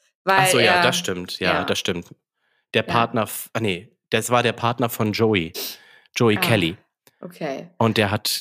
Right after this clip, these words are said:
Speaker 2: ähm,
Speaker 1: Ja, dafür
Speaker 2: Affe
Speaker 1: hat er einen Hund halt
Speaker 2: angekrabbelt.
Speaker 1: bekommen, ne? Joey Kelly. Und das ist auch ein Spoiler.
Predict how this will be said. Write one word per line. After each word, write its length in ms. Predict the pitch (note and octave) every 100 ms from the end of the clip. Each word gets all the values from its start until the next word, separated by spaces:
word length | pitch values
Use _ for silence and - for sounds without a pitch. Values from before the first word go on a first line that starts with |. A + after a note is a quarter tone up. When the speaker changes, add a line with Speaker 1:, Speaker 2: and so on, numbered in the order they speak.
| -
Speaker 2:
ähm, 460 | G#2 G2 G2 G#2 G#2
Speaker 1:
Ja, 80 | -
dafür 240 | G#3+ B3
Speaker 2:
Affe 40 | A3+
Speaker 1:
hat 80 |
er 80 | A#3+
einen 160 | A3 G#3
Hund 240 | B3 A3
halt 0 | F3 D#3+
Speaker 2:
angekrabbelt. 240 | - E3
Speaker 1:
bekommen, 240 | E3 E3
ne? 200 | F#3 B3 A3+
Joey 200 | E3 D#3+
Kelly. 300 | - E3 D#3
Und 100 | -
das 160 | E3 G3
ist 120 | -
auch 140 | F3+
ein 80 | F3+
Spoiler. 580 | - E3+ E3 E3 F3